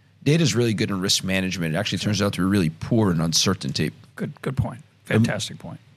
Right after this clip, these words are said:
Speaker 1: but, but most of these, what you call wild problems, are actually uncertainty problems. I don't know when I get married how it's gonna impact my life exactly. I don't
Speaker 2: Yeah.
Speaker 1: know when I have children how it's gonna impact my being, my life, um, and where I thought my life trajectory was.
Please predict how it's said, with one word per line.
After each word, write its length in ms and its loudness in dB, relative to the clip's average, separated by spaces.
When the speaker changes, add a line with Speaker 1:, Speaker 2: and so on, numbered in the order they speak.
Speaker 1:
but, 180 -2
but 120 2
most 280 4
of 140 2
these, 560 2
what 100 2
you 80 4
call 240 4
wild 340 4
problems, 480 2
are 80 4
actually 220 2
uncertainty 580 2
problems. 380 0
I 100 2
don't 360 2
know 140 4
when 140 2
I 100 2
get 200 2
married 280 4
how 140 4
it's 140 2
gonna 160 0
impact 400 0
my 100 0
life 260 0
exactly. 440 -4
I 40 0
don't 220 0
Speaker 2:
Yeah. 60 -2
Speaker 1:
know 100 2
when 160 2
I 60 2
have 160 0
children 280 0
how 60 0
it's 120 -2
gonna 120 -2
impact 240 -2
my 140 2
being, 440 2
my 180 0
life, 420 -2
um, 460 -2
and 160 2
where 100 2
I 80 -2
thought 300 0
my 160 -2
life 320 -4
trajectory 580 -4
was. 460 -4